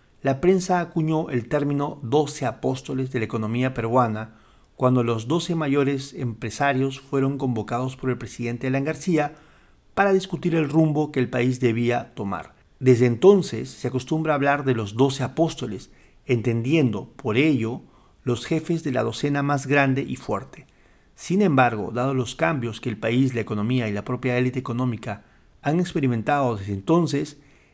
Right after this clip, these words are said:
es necesario volver a identificarlos y presentar una imagen más nítida y mejor organizada de los apóstoles del siglo veintiuno. El libro empieza dando cuenta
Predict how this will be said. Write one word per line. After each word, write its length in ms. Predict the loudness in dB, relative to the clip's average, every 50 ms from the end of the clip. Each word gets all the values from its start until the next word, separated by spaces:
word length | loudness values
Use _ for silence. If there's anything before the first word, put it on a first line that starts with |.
| _ _
es 140 | -8 -4 0
necesario 400 | 0 0 0 2 2 4 4 6
volver 260 | 6 4 4 4 4
a 40 | 4
identificarlos 920 | 2 2 0 -2 -4 -6 -6 0 4 4 4 6 4 0 -2 -4 -8 -16 -20 -20 _ _ _ _ _
y 140 | 2 2 4
presentar 460 | 4 2 0 0 0 0 0 2 2
una 120 | 4 4 4
imagen 380 | 4 4 2 0 0 0 0
más 240 | 0 -2 -2 -2 0
nítida 500 | 2 2 2 0 -2 -2 -2 -2 -2 -2
y 120 | -2 -4
mejor 260 | -4 -4 -4 -4 -2 0
organizada 760 | 0 0 0 0 -2 -2 -2 0 0 0 0 -2 -6 -8 -16 -20 _ _ _ _ _ _ 2
de 100 | 4 6
los 300 | 6 6 4 2 -2 -6 -4
apóstoles 880 | -4 -4 0 2 2 2 2 0 -2 -4 -2 -2 -2 -2 -4 -6 -4 -2
del 140 | -2 -2
siglo 260 | 0 0 0 2 2 2
veintiuno. 640 | 2 0 -2 -4 -6 -8 -8 -8 -10 -12 -16 -18 _ _ _ _ _ _ _ _ _
El 120 | 2 2
libro 180 | 4 4 4 4
empieza 380 | 2 2 2 0 0 0 0
dando 300 | 0 0 0 0 0 0
cuenta 500 | 2 2 2 2 2 0 -2 -4 -4 -6